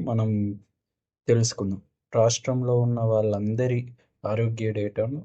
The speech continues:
డిజిటలైజ్ చేస్తారు. ఎందుకు అంటే, డాక్టర్ ఎక్కడి నుంచైనా మీ ఆరోగ్యాన్ని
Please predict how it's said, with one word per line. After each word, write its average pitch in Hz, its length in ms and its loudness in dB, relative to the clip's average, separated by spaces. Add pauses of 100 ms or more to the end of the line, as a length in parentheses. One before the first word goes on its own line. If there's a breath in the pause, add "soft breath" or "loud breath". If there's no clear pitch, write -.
(160)
డిజిటలైజ్ 117 640 2
చేస్తారు. - 460 -4 (640)
ఎందుకు 120 460 2
అంటే, 120 260 0 (320)
డాక్టర్ 120 500 2 (280)
ఎక్కడి 120 400 0
నుంచైనా 117 640 -2 (640)
మీ 120 240 2 (420)
ఆరోగ్యాన్ని 113 720 0